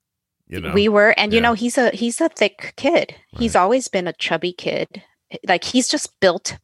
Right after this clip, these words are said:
Speaker 2: big, like,
Speaker 1: Right.
Speaker 2: big boned. And this, that's not the case for my teenager, and that's not the case for my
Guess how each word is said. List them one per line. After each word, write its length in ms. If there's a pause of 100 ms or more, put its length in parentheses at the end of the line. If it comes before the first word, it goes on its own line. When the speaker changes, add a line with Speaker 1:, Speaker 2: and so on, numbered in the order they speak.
Speaker 2:
big, 420
like, 160
Speaker 1:
Right. 220
Speaker 2:
big 180
boned. 400 (1120)
And 180
this, 200
that's 300
not 140
the 60
case 260
for 100
my 140
teenager, 680
and 120
that's 240
not 200
the 80
case 320
for 140
my 400